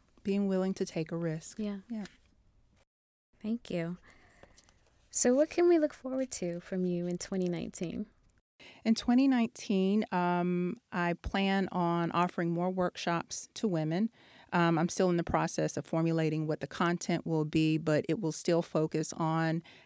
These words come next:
Speaker 1: having peace and purpose in our lives, since that's something that I really enjoy teaching, and women, um, seem to really be in need in terms of identifying and finding ways to gain more peace and increase peace in their lives.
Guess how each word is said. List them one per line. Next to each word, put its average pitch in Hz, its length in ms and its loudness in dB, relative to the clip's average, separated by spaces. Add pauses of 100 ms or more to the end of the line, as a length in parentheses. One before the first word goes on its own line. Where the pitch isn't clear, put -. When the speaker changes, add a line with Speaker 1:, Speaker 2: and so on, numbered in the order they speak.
Speaker 1:
having 156 340 -2
peace 202 420 0
and 156 140 -4
purpose 160 540 -4
in 160 240 -2
our 160 180 -4
lives, 160 540 -4 (240)
since 160 280 -2
that's 143 240 -4
something 156 280 -4
that 151 80 -2
I 151 40 -2
really 151 400 -2
enjoy 151 640 0
teaching, 156 580 -4
and 156 160 -2
women, 151 460 -2 (160)
um, 175 540 -6
seem 170 260 -2
to 165 140 -4
really 156 340 0
be 156 240 -2
in 151 220 -2
need 151 340 -2 (540)
in 156 120 -4
terms 170 280 2
of 160 100 -2
identifying 143 920 -2
and 147 220 -4
finding 151 380 -2
ways 143 380 -2
to - 80 -6
gain 143 300 -2
more 143 180 -4
peace - 360 -4
and 143 80 -4
increase - 380 -8
peace - 300 -8
in 143 100 -6
their 156 140 -4
lives. - 480 -6